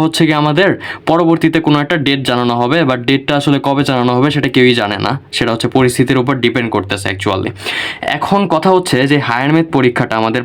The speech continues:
পাঁচ তারিখ হওয়ার কথা ছিল, পাঁচের, পাঁচ, পাঁচ অগস্ট।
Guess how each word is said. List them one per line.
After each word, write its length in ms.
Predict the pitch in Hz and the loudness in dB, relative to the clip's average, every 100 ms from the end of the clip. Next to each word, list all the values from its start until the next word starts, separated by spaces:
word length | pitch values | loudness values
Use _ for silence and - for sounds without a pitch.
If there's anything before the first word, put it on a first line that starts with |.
| 123 | -2
পাঁচ 140 | 123 - | -2 -2
তারিখ 160 | 151 147 | -2 0
হওয়ার 160 | 135 127 120 | 0 0 -2
কথা 140 | 110 98 | -4 0
ছিল, 140 | 107 120 - | 0 0 0
পাঁচের, 320 | 117 117 135 - - - | -2 0 -2 -4 -8 -2
পাঁচ, 140 | 117 120 - - - | -2 -2 -10 -8 -4
পাঁচ 160 | 117 - 123 113 | -2 -2 0 0
অগস্ট। 300 | 104 127 | 0 -2